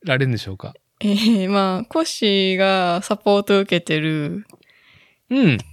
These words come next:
Speaker 2: タイヤメーカーさん。まあ、
Speaker 1: はい。
Speaker 2: 私も中の人知り合いなので。で、今シーズン新しいタイヤ出したのと、まあ、
Speaker 1: うん。
Speaker 2: ブースもそれに合わせて変えてて、まあ、そ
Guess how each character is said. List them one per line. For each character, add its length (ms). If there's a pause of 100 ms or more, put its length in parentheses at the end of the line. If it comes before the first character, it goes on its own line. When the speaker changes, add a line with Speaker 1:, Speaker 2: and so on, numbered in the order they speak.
(160)
Speaker 2:
タ 120
イ 80
ヤ 100
メ 200
ー 40
カ 200
ー 40
さ 140
ん。 260 (680)
ま 120
あ、 20
Speaker 1:
は 140
い。 40
Speaker 2:
私 140
も 240
中 260
の 80
人 200
知 140
り 140
合 80
い 60
な 100
の 160
で。 280 (2000)
で、 300 (760)
今 200
シ 120
ー 40
ズ 60
ン 40
新 280
し 120
い 60
タ 140
イ 20
ヤ 80
出 160
し 80
た 120
の 140
と、 280 (560)
ま 80
あ、 40
Speaker 1:
う 20
ん。 40
Speaker 2:
ブ 100
ー 80
ス 100
も 120
そ 140
れ 80
に 60
合 100
わ 100
せ 80
て 120
変 120
え 40
て 120
て、 280 (920)
ま 100
あ、 20
そ 80